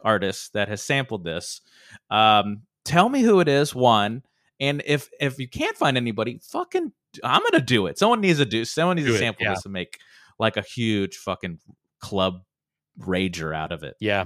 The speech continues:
Speaker 2: The, yeah, the, there's, I, I think also too that given, obviously not quite a full decade yet, but still, like, you know, from seventy-two to eighty, uh, you know, that's a good eight years, and that even they are also seeing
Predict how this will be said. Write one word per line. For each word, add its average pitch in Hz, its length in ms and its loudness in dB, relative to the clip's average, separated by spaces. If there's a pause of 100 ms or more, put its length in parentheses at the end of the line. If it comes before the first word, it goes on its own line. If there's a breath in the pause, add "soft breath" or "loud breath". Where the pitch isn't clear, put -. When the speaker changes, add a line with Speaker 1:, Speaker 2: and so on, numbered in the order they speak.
(120)
Speaker 2:
The, 135 140 2
yeah, 139 200 4
the, 147 180 4
there's, 170 440 2 (360)
I, - 400 -4
I 175 140 2
think 226 220 2
also 185 240 8
too 151 260 4
that 123 180 2
given, 139 480 4 (560 soft breath)
obviously 214 340 6
not 190 180 6
quite 160 160 6
a 131 60 6
full 139 200 4
decade 123 440 0
yet, 113 220 2
but 110 140 -4
still, 135 300 2
like, 117 200 4
you 135 60 -2
know, 117 100 2
from 147 220 0
seventy-two 147 640 0
to 120 180 -2
eighty, 120 500 0 (480 soft breath)
uh, 113 440 2
you 208 140 -2
know, 208 100 8
that's 214 140 4
a 240 60 -2
good 208 120 8
eight 180 180 6
years, 147 380 4
and 127 140 0
that 127 160 2
even 151 300 2
they 143 340 6
are 123 160 2
also 135 320 0
seeing 113 800 -6